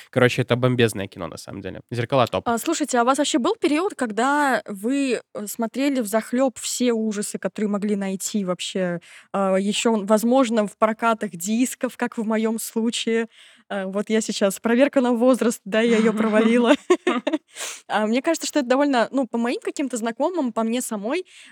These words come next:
Speaker 2: а, в подростковом возрасте люди очень часто начинают насматривать вот эти вот ужастики, триллеры, фильмы про призраков, про маньяков.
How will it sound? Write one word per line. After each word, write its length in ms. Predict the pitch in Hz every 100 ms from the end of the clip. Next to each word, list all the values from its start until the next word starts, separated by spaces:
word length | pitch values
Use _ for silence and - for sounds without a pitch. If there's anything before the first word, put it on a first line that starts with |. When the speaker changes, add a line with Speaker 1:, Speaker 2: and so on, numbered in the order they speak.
| -
Speaker 2:
а, 220 | 202 196 -
в 240 | - 190 -
подростковом 600 | 226 247 - 311 254 208
возрасте 840 | 254 440 403 - 254 226 202 185 -
люди 380 | 214 302 269 262
очень 320 | 269 - 247
часто 640 | - 233 269 - 262 240
начинают 640 | 233 220 214 196 220 226
насматривать 720 | 214 202 208 196 202 220 202
вот 140 | 190 190
эти 200 | 190 202
вот 160 | 190 185
ужастики, 880 | 175 180 190 - - - 208 190 - - - -
триллеры, 640 | 233 220 220 208 214 226
фильмы 420 | - 202 202 196
про 160 | - 190
призраков, 640 | 202 208 196 208 208 -
про 120 | 214 196
маньяков. 600 | 202 185 175 190 190